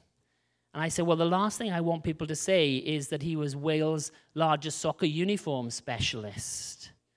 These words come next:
That's not the legacy that I wanted to leave behind. I wanted people to say that he populated heaven and he decimated hell, that he won people to Christ. He,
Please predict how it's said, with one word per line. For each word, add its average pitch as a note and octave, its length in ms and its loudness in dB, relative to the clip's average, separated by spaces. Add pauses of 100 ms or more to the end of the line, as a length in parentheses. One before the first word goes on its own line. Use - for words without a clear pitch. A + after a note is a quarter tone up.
(360)
That's F3+ 200 0
not G#3+ 180 2
the F#3+ 100 4
legacy F3+ 680 4
that D3 120 0
I C#3+ 80 4
wanted D3+ 680 -2 (360)
to F3 100 -2
leave D#3+ 340 0
behind. C3 1080 -2
I D3 60 -2
wanted E3 320 -2
people F3+ 280 -2
to F3 80 -2
say F3+ 520 4
that D#3 240 0 (1040)
he F#3 80 -10
populated F3 640 0
heaven E3+ 360 0
and C#3 120 0
he C#3 80 0
decimated D3 640 -4
hell, C3 500 0 (300)
that F3 80 2
he F#3+ 80 8
won F3+ 320 4
people F3+ 240 0
to E3 80 -2
Christ. E3+ 480 2
He, E3+ 120 -2